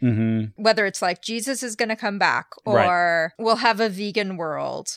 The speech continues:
Speaker 1: <laughs>
Speaker 2: or there will never be another Republican president or whatever, like, sort of panacea they're foreseeing doesn't happen. There's, like, this certain kind of, like, unrepentant angst that I
Speaker 1: Mm-hmm.
Speaker 2: sense in Bob that I also see in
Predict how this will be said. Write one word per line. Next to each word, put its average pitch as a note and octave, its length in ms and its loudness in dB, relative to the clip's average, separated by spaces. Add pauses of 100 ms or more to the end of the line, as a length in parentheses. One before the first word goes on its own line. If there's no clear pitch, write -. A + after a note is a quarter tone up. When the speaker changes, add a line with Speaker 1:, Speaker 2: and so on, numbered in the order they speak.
Speaker 1:
<laughs> - 120 -4
Speaker 2:
or F3 640 2
there G#3+ 120 2
will G#3 100 4
never G3+ 260 2
be G3 120 2
another F3+ 300 0
Republican F#3 680 -2
president - 720 -6
or A#3+ 180 8
whatever, B3 500 8
like, G#3 240 4
sort G#3 240 0
of F#3 140 -6
panacea F#3+ 920 0
they're F3 280 -2
foreseeing F3+ 760 -6
doesn't F#3 420 0
happen. C4+ 540 0
There's, G#3+ 220 -2
like, F3+ 200 0
this G3 160 -4
certain A#3+ 720 2
kind G3+ 340 0
of, F#3 140 -8
like, F#3 280 0 (600)
unrepentant B3 880 0 (100)
angst - 680 0 (280)
that D#3 180 6
I D#3 100 10
Speaker 1:
Mm-hmm. E3 100 2
Speaker 2:
sense A3+ 260 2
in G#3+ 180 -4
Bob G3 480 2
that F3+ 140 -4
I F#3 100 0
also F#3 300 -2
see F3 480 -6
in F3+ 320 -8